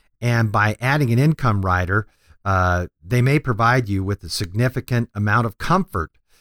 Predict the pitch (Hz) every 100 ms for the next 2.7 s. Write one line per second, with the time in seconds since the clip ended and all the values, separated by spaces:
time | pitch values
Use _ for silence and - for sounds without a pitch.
0 | _ _ 95 87 - - 220 113 117 147
1 | 110 107 107 120 104 117 - 113 143 -
2 | 90 113 113 165 110 - -